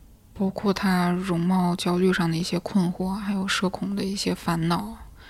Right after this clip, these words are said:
还有最近发生的，哦，就是他今天晚上遇到了谁，因为社恐他没有敢说话或者什么，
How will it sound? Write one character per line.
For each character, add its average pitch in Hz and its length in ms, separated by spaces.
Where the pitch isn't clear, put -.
还 - 140
有 170 140
最 196 160
近 196 200
发 180 220
生 180 240
的， 180 160
哦， 190 320
就 190 140
是 190 300
他 196 140
今 196 160
天 202 180
晚 180 160
上 180 160
遇 185 80
到 180 160
了 170 140
谁， 160 260
因 170 120
为 175 120
社 185 200
恐 185 200
他 180 100
没 170 120
有 170 100
敢 180 220
说 180 200
话 185 180
或 190 200
者 - 100
什 - 140
么， 214 180